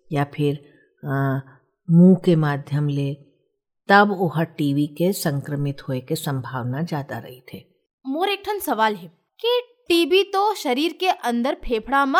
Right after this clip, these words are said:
Speaker 2: असर दिखाथे, त एखर असर भी अंदर में ही होही ना, लेकिन मनसे ला पता कैसे चलही के ओला टीबी हो गए हे?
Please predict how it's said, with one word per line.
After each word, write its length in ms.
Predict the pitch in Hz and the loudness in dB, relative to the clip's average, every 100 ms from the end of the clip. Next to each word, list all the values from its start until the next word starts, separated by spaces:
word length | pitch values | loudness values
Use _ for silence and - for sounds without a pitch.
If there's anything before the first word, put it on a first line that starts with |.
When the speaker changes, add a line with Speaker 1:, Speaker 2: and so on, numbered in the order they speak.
| 415 269 | 2 -2
Speaker 2:
असर 240 | 269 240 | -2 -4
दिखाथे, 500 | 208 - 190 - - _ _ _ _ 359 | -4 -8 -10 -10 -18 _ _ _ _ 2
त 120 | 370 - | 2 2
एखर 240 | 381 349 415 | -4 -2 -2
असर 420 | - 226 311 320 | -2 -2 0 2
भी 160 | 330 | 2
अंदर 400 | 370 247 247 285 | 0 0 2 2
में 140 | 359 370 | 2 2
ही 140 | 415 | 0
होही 280 | 359 262 254 | 2 2 4
ना, 200 | 277 381 - _ _ _ _ _ _ 330 | 2 0 -4 _ _ _ _ _ _ -6
लेकिन 400 | 415 453 480 494 _ _ _ _ - | -2 0 0 -2 _ _ _ _ -2
मनसे 360 | 254 262 302 427 | 0 0 2 2
ला 80 | 440 - | 2 2
पता 200 | - 392 | 4 2
कैसे 380 | 403 381 403 | 2 0 0
चलही 460 | 370 330 247 240 302 | 0 0 0 -2 -4
के 140 | 311 | -4
ओला 280 | 370 359 370 | 0 2 2
टीबी 360 | 381 349 285 349 | 2 0 4 4
हो 180 | 339 302 | 4 4
गए 180 | 330 | 4
हे? 220 | 311 330 | 4 0